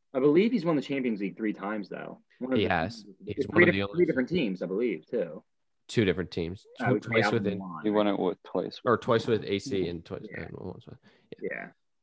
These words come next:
Speaker 1: Um, but, I mean, since then, right, was awful at Bayern. Was
Speaker 2: Mm-hmm.
Speaker 1: very disappointing at Everton with the players he has.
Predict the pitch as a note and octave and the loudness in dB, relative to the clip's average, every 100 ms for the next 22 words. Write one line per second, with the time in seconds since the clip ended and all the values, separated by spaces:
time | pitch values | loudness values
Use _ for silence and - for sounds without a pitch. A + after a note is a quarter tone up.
0 | _ A2 G#2+ G2+ G2 F#2 F#2 _ _ _ | _ -6 -4 -2 -2 -2 -4 _ _ _
1 | - _ _ _ _ _ - C3 C3 B2+ | -20 _ _ _ _ _ -2 2 4 4
2 | - D3+ E3 A2+ G2 F#2+ G2 G2 - _ | 4 2 2 0 0 2 2 2 -2 _
3 | _ _ _ _ _ _ _ - - - | _ _ _ _ _ _ _ -8 -6 -2
4 | A2 A2 G#2 D2 E2 D#2+ D#2 F2 _ _ | -2 0 -2 -2 -6 -6 -8 -10 _ _
5 | _ _ _ _ _ _ _ _ _ _ | _ _ _ _ _ _ _ _ _ _
6 | C3 A2 F#2+ F2+ F#2+ A2 - C#3 D#3+ B2+ | -2 2 2 0 -2 -4 2 2 2 -2
7 | A2+ B2 B2 E2+ E2 F#2 F2+ D#2+ D#2 E2+ | -8 -4 -4 -4 -6 -8 -8 -14 -14 -12
8 | G2 - - F#2+ F2+ F2+ F2+ D2+ D#2+ - | -14 -12 -8 -6 -6 -12 -14 -12 -12 -14
9 | - | -18